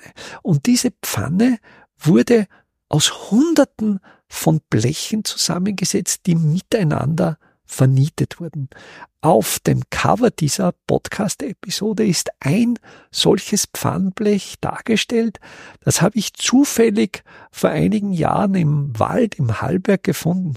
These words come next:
Keine Ahnung, wie dieses Blech dorthin gelangt ist. Jedenfalls ist das, glaube ich, das einzig erhaltene Pfannblech. Es ist schwer zu datieren. Es ist jedenfalls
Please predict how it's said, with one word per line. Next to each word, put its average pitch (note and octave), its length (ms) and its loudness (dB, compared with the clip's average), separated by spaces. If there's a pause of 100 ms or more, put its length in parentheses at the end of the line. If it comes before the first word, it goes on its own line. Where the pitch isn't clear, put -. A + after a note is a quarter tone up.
(120)
Keine A3+ 440 0
Ahnung, G3 340 2
wie D#3 120 2
dieses F3 460 -2
Blech E3+ 400 -2
dorthin F3+ 420 -2
gelangt G3+ 460 0
ist. - 180 -6 (420)
Jedenfalls G3+ 800 0
ist - 180 -6
das, - 360 -2 (260)
glaube B3 300 2
ich, - 180 -4 (400)
das - 180 0
einzig - 800 0 (320)
erhaltene A3 800 0
Pfannblech. G#3+ 720 -2
Es C3 160 -4
ist - 260 -2 (760)
schwer - 500 2
zu F#3 140 4
datieren. G#3 480 2
Es E3+ 180 2
ist F#3 180 0
jedenfalls F#3 680 -2